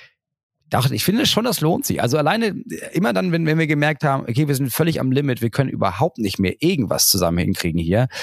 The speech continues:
ähm, haben wir so Urlaub gemacht für drei, vier, fünf Tage. Und wenn das nur ist, ja, lass doch mal irgendwie eine Stunde weiterfahren und da ist so ein, da war so ein, das war so ein Airbnb auf dem Bauernhof.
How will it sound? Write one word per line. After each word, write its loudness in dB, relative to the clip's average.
ähm, 0
haben 2
wir 2
so 0
Urlaub 0
gemacht -2
für 0
drei, 0
vier, -2
fünf -4
Tage. 0
Und -2
wenn 2
das 0
nur 2
ist, 2
ja, 0
lass 0
doch 0
mal 2
irgendwie 0
eine 0
Stunde -2
weiterfahren 0
und 0
da 2
ist 0
so 2
ein, 2
da -2
war 2
so 2
ein, 0
das 0
war 2
so 0
ein -8
Airbnb 0
auf -2
dem -4
Bauernhof. 0